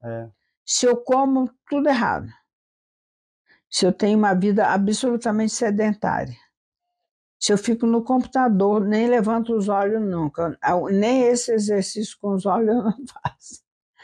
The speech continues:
Speaker 2: né? Como é que eu posso ter saúde?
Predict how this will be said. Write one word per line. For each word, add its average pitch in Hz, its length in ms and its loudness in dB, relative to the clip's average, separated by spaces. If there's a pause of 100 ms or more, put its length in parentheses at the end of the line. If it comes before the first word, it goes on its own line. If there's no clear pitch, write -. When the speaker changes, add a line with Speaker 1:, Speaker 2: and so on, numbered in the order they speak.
(340)
Speaker 2:
né? 226 320 2 (680)
Como 440 180 -2
é 453 60 2
que 453 100 -6
eu 330 80 2
posso 233 260 -2
ter 220 120 0
saúde? 156 760 0